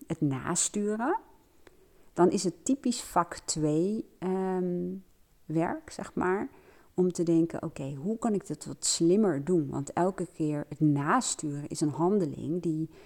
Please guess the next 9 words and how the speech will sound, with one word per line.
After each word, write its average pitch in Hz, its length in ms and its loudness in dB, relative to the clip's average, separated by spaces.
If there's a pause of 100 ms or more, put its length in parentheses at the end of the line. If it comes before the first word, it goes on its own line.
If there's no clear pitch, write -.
(320)
ehm, 147 460 -4 (460)
ja, - 220 -4
die 156 160 -2
toch - 240 -6
tijd 175 320 -2
kost. - 460 -16 (520)
Tijd - 280 -20
kost. - 360 -20 (960)
En 180 320 8